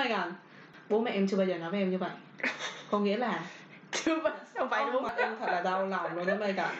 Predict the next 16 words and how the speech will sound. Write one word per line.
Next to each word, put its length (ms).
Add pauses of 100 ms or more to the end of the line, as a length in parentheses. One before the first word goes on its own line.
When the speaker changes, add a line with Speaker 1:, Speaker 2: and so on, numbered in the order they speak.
Speaker 2:
Không, 300
nhiều 140
khi 120
có, 120
nhiều 300
khi 140
em 360
có, 340
ờ, 340
bạn 240
trai 300
rồi 220
bố 140
mẹ 180
mới 160
bắt 20